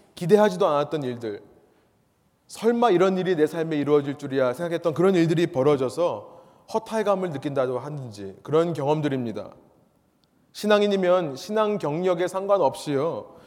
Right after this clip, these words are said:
이런 유혹이 다가오는 것 같아요. 그러나 특별히 청년일수록 혹은 청소년일수록 아직 완전한 인격이 형성되기 전의 나이일수록요,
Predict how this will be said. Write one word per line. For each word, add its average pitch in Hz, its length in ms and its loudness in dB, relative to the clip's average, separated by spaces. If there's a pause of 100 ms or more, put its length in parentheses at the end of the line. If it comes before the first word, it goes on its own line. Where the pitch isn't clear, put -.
(340)
이런 175 380 4 (100)
유혹이 170 680 -2
다가오는 139 420 -2
것 135 80 -4
같아요. 113 460 -6 (1040)
그러나 175 260 6
특별히 180 760 4 (240)
청년일수록 233 960 0
혹은 185 260 -2
청소년일수록 214 1080 -2
아직 147 280 0 (420)
완전한 170 520 0
인격이 180 540 -4
형성되기 202 640 -4
전의 156 360 -2
나이일수록요, 160 1300 0